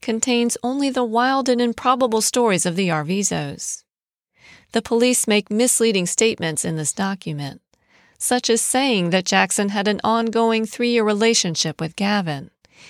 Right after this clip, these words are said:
and made endless phone calls to him over this time period.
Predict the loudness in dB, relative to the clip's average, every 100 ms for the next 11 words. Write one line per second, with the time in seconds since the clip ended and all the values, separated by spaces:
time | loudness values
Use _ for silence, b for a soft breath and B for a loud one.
0 | B -4 2 2 2 2 0 0 -2 -2
1 | 0 0 2 2 2 0 0 0 0 -2
2 | -4 -2 -2 -2 -2 -2 -4 -4 -4 -8
3 | -10